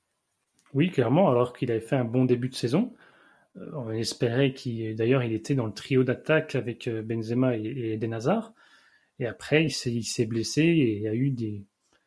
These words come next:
peut-être des blessures diplomatiques, euh, qui, euh,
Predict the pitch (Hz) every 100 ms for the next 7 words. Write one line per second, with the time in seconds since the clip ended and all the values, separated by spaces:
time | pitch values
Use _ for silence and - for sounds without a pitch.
0 | _ _ _ _ _ _ _ - 143 131
1 | 123 113 123 - 160 131 127 120 110 -
2 | 180 190 - 117 104 - 110 110 104